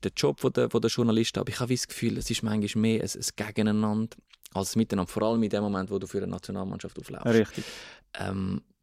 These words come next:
Speaker 1: und dort haben wir sicherlich als Mannschaft auch mal ein Zeichen setzen und, und das schaffen.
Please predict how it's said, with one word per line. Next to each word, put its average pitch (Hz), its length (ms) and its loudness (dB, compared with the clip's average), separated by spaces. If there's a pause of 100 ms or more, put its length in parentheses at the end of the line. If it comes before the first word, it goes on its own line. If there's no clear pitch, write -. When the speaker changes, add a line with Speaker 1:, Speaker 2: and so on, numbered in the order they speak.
(100)
Speaker 1:
und 101 180 -2
dort 110 140 4
haben 113 140 4
wir 101 60 4
sicherlich 104 360 0
als 92 120 -2
Mannschaft 98 320 0
auch 90 60 2
mal 92 160 0
ein 95 160 0
Zeichen 98 380 -4
setzen 98 340 -2
und, 90 280 -2
und - 180 -10
das - 160 -4
schaffen. 95 480 -2